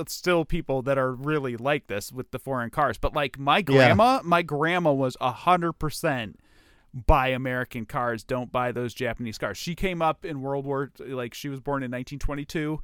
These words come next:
Speaker 1: She went through World War Two as a person in her twenties, and she
Speaker 2: Yeah.
Speaker 1: was, she was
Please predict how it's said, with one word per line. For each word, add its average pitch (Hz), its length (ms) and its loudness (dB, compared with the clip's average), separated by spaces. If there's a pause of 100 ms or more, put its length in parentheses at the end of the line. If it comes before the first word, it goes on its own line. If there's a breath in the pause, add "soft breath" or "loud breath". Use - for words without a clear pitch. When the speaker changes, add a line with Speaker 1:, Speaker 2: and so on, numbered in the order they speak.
(360 loud breath)
Speaker 1:
She - 160 -18
went 117 240 -10
through 131 200 -8
World 147 260 -2
War 147 200 0
Two 151 380 -4
as 120 160 -6
a 110 40 -16
person 135 400 -6
in 127 80 -6
her 120 160 -8
twenties, 156 640 -2 (340 loud breath)
and 127 160 -4
she - 160 -8
Speaker 2:
Yeah. 123 240 6
Speaker 1:
was, 98 160 0
she 180 240 -8
was 135 340 -6